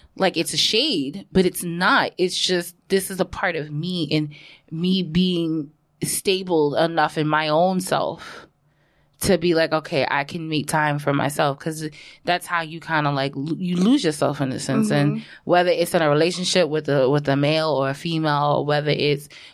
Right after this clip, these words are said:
Speaker 1: within friends or, you know, anything, you, sometimes when you, once again, going back to the people pleasing, when you go through that, that time or you go through that phase,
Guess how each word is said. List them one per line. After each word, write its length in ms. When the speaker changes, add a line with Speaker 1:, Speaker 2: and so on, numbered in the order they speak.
Speaker 1:
within 440
friends 640
or, 160
you 160
know, 200
anything, 440
you, 280
sometimes 540
when 100
you, 140
once 220
again, 240
going 220
back 180
to 100
the 80
people 360
pleasing, 400
when 100
you 140
go 240
through 220
that, 280
that 260
time 520
or 60
you 100
go 240
through 180
that 220
phase, 540